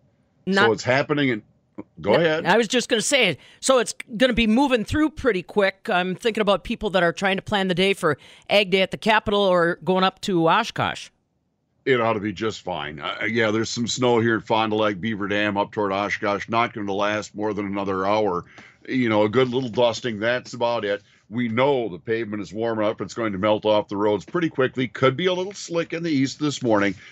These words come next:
Speaker 2: but beyond that, we're in for a pretty fair day.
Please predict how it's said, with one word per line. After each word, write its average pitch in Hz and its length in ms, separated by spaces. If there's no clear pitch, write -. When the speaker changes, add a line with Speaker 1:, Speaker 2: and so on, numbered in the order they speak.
Speaker 2:
but 104 320
beyond 127 400
that, 135 340
we're 123 240
in 123 140
for 101 160
a 90 40
pretty 117 280
fair 120 440
day. 104 360